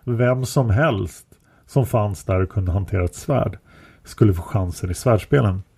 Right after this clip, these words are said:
"Manuari", sa Pelk plötsligt. Alven såg på honom med stora ögon. "Du har ju varit med förut", sa Janna ivrigt och pekade på hans nyamsvärd.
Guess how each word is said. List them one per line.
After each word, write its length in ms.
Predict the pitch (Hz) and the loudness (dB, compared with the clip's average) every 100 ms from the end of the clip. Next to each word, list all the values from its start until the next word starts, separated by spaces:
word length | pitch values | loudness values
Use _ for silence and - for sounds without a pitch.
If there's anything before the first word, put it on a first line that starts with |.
| _ _ _ _ _ _ _ _ _ _ _ _ _ | _ _ _ _ _ _ _ _ _ _ _ _ _
"Manuari", 1040 | 131 139 170 170 170 160 170 240 196 123 85 | -2 0 0 0 2 2 2 2 2 0 -2
sa 280 | - 110 | -2 -2
Pelk 400 | 92 104 95 82 | 0 0 -2 -4
plötsligt. 520 | - 87 - 78 - _ _ _ _ _ _ _ _ - | -6 -8 -8 -12 -14 _ _ _ _ _ _ _ _ -4
Alven 380 | 107 110 107 107 | 2 2 2 2
såg 360 | 117 98 95 - _ _ | 2 0 0 -8 _ _
på 120 | - 104 | -4 -2
honom 200 | 90 87 | 0 -2
med 80 | |
stora 440 | - - 110 85 98 | -6 -2 0 0 0
ögon. 400 | 95 87 87 90 _ _ _ _ _ _ | -2 -2 -4 -8 _ _ _ _ _ _
"Du 120 | - 123 | 0 4
har 80 | |
ju 60 | 147 | 4
varit 180 | 202 170 | 4 4
med 160 | 131 | 2
förut", 680 | - - 226 180 139 220 220 | 0 -2 0 2 4 2 0
sa 100 | - | 2
Janna 340 | 127 113 95 110 | 2 2 0 -2
ivrigt 480 | 98 87 87 - _ _ | -2 -4 -8 -12 _ _
och 280 | - - - | -16 -8 0
pekade 380 | 151 107 120 95 | 2 2 2 2
på 80 | |
hans 160 | 101 87 | 2 2
nyamsvärd. 640 | 104 107 85 - 101 90 | 2 2 -2 -2 -2 -2